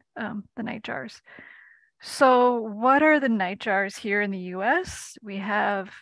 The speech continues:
the eastern whippoorwill, the chuckwill-, chuckwill's widow, the common poorwill,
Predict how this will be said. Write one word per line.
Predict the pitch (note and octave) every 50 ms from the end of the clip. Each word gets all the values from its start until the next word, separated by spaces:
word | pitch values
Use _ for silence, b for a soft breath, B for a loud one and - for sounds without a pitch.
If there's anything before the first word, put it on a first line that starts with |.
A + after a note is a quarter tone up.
| _ _
the | - G3 -
eastern | G#3+ - - A3 G#3
whippoorwill, | A#3 C#4 C#4+ C4+ C#4+ C#4 B3+ B3+ B3+ B3+ B3+ C4 B3+ B3+
the | A3+ B3
chuckwill-, | A3 - A#3+ G3 G#3 - - - G#3+ G3+ G3 F#3+ F#3 F#3+ - _ _ _ _ _ _ _
chuckwill's | - B3+ B3 B3+ - A#3+ A3+ G#3+ A3
widow, | C4+ D4 D4 C#4+ C#4 C#4 C#4 C#4 C4+
the | C4 A#3+
common | - A#3 A#3 A3+ G#3 F#3
poorwill, | F#3+ - A3 G#3 G#3 G3+ G3+ G3+ G3+ G3+ G3+ G3 F#3+ A3+